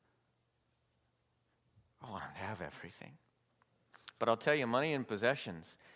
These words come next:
well, it sure wants to encroach on my heart in a way that I keep a little bit back for myself.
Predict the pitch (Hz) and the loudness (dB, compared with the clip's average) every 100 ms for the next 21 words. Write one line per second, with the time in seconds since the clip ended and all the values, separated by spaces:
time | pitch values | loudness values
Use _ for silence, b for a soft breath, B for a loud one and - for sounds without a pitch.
0 | B B B B _ - 117 - - 123 | B B B B _ 0 0 0 -2 2
1 | 120 120 - 110 98 - 120 117 - 82 | 2 0 -4 -4 -4 0 0 0 -6 -8
2 | 82 85 95 90 - 85 95 90 80 85 | -10 -4 -2 -2 -4 -8 -6 -4 -4 -6
3 | 87 - 101 - 76 78 78 78 90 80 | -8 -8 -12 -10 -12 -12 -12 -14 -12 -14
4 | - - - 127 - 170 - - | -16 -20 -18 -18 -18 -18 -20 -20